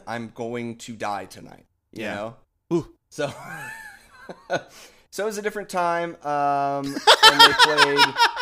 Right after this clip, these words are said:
Speaker 1: uh,
Speaker 2: It's a
Speaker 1: extre-,
Speaker 2: different time.
Speaker 1: e-, extremely, uh, extremely believable, committed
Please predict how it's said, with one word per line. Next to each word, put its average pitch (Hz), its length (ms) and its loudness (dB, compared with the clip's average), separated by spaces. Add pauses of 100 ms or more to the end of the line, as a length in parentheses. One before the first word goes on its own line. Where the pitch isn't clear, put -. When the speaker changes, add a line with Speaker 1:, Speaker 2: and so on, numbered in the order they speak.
(240)
Speaker 1:
uh, 120 260 0
Speaker 2:
It's - 300 -12
a - 40 -14
Speaker 1:
extre-, 143 40 -10
Speaker 2:
different 262 240 -6
time. 214 480 0 (180)
Speaker 1:
e-, - 60 -20 (120)
extremely, 170 760 -8 (340)
uh, 110 600 -2 (420)
extremely 160 1120 -8 (140)
believable, 120 640 -8
committed 113 920 -10